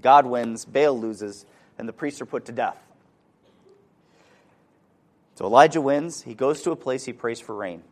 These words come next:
And it rains. And then he runs home faster than the king's chariot. King's wife, after all this,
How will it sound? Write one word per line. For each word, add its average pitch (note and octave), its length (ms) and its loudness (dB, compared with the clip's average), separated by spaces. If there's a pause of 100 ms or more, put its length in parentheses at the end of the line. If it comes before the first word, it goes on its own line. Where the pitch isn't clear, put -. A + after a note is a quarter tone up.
(1400)
And F#2+ 100 -12
it G#2+ 40 -8
rains. C#3 500 -10 (1160)
And A2 60 -6
then A2 80 0
he A#2+ 40 0
runs A#2+ 280 2
home C#3 340 0 (140)
faster C#3 340 2
than C3 140 -8
the B2+ 60 -6
king's A#2+ 300 -14
chariot. G#2+ 420 -8 (1300)
King's A#3+ 280 -4
wife, D3+ 440 4 (720)
after D3 280 -2
all D#3+ 200 8
this, B2+ 360 -6